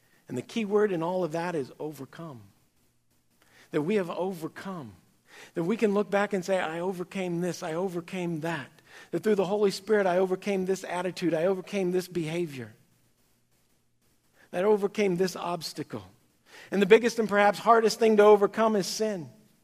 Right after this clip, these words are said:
That we were born with a sin nature and mankind is basically evil. Don't let anyone tell you otherwise. There's a lot of people saying, "You know, mankind is basically good."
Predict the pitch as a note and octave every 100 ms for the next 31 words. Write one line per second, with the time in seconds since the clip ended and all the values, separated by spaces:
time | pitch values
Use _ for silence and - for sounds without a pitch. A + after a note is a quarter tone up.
0 | _ _ _ - - G3 A#3+ A3+ F#3 G#3
1 | A#3 A3+ G3+ F#3 - A#3 G#3+ G#3+ A3 G#3+
2 | F#3 F#3 A3+ A3 G#3 A3+ G#3 D3 F3 G#3
3 | A3+ A3+ G#3+ G3+ - G#3 A3 D#3+ C3+ G#2
4 | - _ _ _ _ _ _ _ _ _
5 | _ - A#3+ A#3+ G#3+ A#3 A3 F#3+ F#3+ G3+
6 | F#3+ F3+ E3+ D3 A2+ G#2+ G2+ - - _
7 | _ _ _ _ - - G#3+ F#3+ G#3+ A#3+
8 | A3+ B3+ A3+ A#3 G#3+ A3 A3+ G#3 A3 G#3+
9 | G3 G#3 D3+ - D#3+ D#3 C#3+ - C3 A2
10 | G2+ G#2+ G2 -